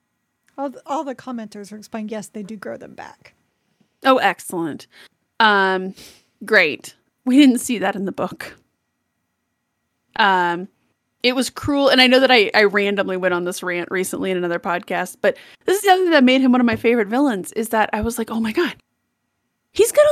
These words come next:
Speaker 2: like, claim credit for figuring out the Primaris when he <laughs> just busted into Call's ship and robbed him."
Speaker 1: Yeah,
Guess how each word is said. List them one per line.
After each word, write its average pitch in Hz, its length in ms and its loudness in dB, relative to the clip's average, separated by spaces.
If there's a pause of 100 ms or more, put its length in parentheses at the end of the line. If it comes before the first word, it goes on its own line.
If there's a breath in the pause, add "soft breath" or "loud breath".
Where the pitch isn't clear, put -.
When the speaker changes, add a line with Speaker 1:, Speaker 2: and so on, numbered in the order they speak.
(140)
Speaker 2:
like, 554 160 0
claim 427 640 0
credit 359 500 2
for 269 140 -4
figuring 320 520 0
out 302 160 2
the 320 60 -4
Primaris 277 640 2
when 240 100 -2
he 359 240 -4
<laughs> - 40 -20
just - 380 0 (160)
busted 392 420 2
into 440 140 2 (100)
Call's 403 280 2
ship - 640 -6
and 226 300 -4
robbed 240 400 4
him." 190 300 0 (2250)
Speaker 1:
Yeah, 294 300 -6